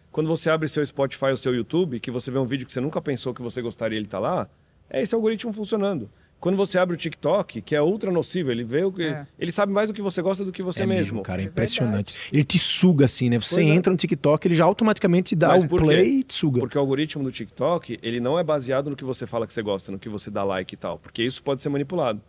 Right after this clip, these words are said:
Speaker 3: Sim.
Speaker 1: Você pode dar um like no post da Magali só porque você quer falar pra ela que você tá vendo as coisas dela, mas
Speaker 3: É.
Speaker 1: você não
Speaker 3: Sim.
Speaker 1: gostou realmente disso. E a mesma coisa com qualquer um. Agora o TikTok, ele pega que vídeo você viu, que vídeo você voltou, quanto tempo você viu, pra onde você tava olhando. Então, essa tecnologia, ela existe já, senão não existiria o TikTok.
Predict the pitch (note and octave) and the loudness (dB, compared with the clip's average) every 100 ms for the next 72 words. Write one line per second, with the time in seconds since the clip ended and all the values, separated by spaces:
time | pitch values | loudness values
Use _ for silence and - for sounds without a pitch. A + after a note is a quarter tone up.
0 | _ - G#2+ G2+ D3 D3 C#3+ C#3+ C#3 C#3+ | _ -10 -6 -2 0 0 2 0 0 -4
1 | C3+ C3+ C3 B2+ B2 B2+ D#3 F3 - G3 | -4 -4 -2 -2 0 -2 -2 -4 -4 -6
2 | F#3 F#3 G3 F#3+ F#3 F#3+ F#3+ F#3+ - F#3+ | -4 -2 -2 -2 -2 -4 -4 -6 -8 -6
3 | F#3 F#3 F#3 - F#3 G3 E3 B2+ A2 - | -4 -4 -4 -6 -6 -2 0 0 -2 -4
4 | G#2 D#3 C3+ D#3+ C3+ A#2 G#2 F#2+ G2 F2+ | -2 -2 0 0 2 0 -2 -6 -10 -12
5 | E2+ - - _ _ - G#2+ B2 C3+ C#3+ | -12 -14 -16 _ _ -6 -4 -2 -2 -2
6 | C#3+ D#3+ D3+ D3 F3 E3 A2+ _ _ - | -2 -4 -4 -2 0 0 -2 _ _ -10
7 | A#2 D3 C#3+ D#3 - E3 E3 C3+ C#3+ C3+ | -2 -2 -2 -6 0 0 0 -4 -2 -4
8 | B2+ B2+ A#2+ A#2 A#2 C3 C3+ B2 B2+ A2 | -4 -6 -6 -4 -4 -4 -4 -4 -6 -8
9 | G2+ F#2+ F#2+ G2 A2 C#3 C#3 B2+ A#2 A#2 | -10 -10 -10 -10 -6 -6 -4 -6 -4 -6
10 | A2+ G2+ G2+ C3+ B2 B2 A2 G#2+ G#2+ B2 | -6 -8 -8 -8 -6 -6 -6 -8 -10 -14
11 | A#2+ A#2+ C3+ B2+ B2+ - _ _ _ - | -10 -6 -4 -4 -6 -10 _ _ _ -4
12 | A3+ - _ _ - G#3 B3+ - - D3 | -2 -4 _ _ -4 -2 -2 -2 -4 -2
13 | B2+ G3+ B3 C#3+ F#3+ A#2 G#2 F2 - A#2 | -2 -2 -4 -4 -6 -8 -8 -8 -6 -4
14 | C3+ E3 E3+ F3 E3 E3+ - E3+ B2 - | -2 -4 -4 -4 -6 -8 -6 -4 -4 -10